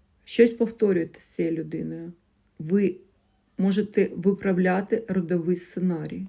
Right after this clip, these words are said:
з цією людиною. Це зв'язок, який приходить не для гри. Це не легкість. Це глибинна трансформація.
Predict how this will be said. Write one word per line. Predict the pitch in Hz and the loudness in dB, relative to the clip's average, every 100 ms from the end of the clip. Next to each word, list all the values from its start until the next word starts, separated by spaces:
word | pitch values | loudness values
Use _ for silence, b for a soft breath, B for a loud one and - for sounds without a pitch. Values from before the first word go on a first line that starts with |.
| - | -14
з | |
цією | - 175 160 | -8 -4 -4
людиною. | 160 165 160 - 180 b b b b b | -6 -6 -6 -10 -12 b b b b b
Це | - 214 | 2 4
зв'язок, | 196 190 190 185 233 233 | 4 4 4 6 6 4
який | - 196 | -2 -2
приходить | 190 185 - 202 185 190 190 | -2 -4 -2 0 0 -2 0
не | 180 | 0
для | 160 175 | 0 -2
гри. | 175 170 156 160 - _ _ _ _ _ _ _ _ _ | -4 -6 -6 -8 -14 _ _ _ _ _ _ _ _ _
Це | - 196 | -2 2
не | 190 | 4
легкість. | 185 170 170 - - - _ _ _ _ b b b b b b _ | 4 2 -4 -8 -20 -20 _ _ _ _ b b b b b b _
Це | - 190 170 | -2 0 2
глибинна | 185 190 160 202 220 226 240 | 6 6 6 6 8 6 2
трансформація. | - 190 180 190 185 165 151 - - - | 0 -2 -2 -2 -2 -2 -4 -10 -12 -12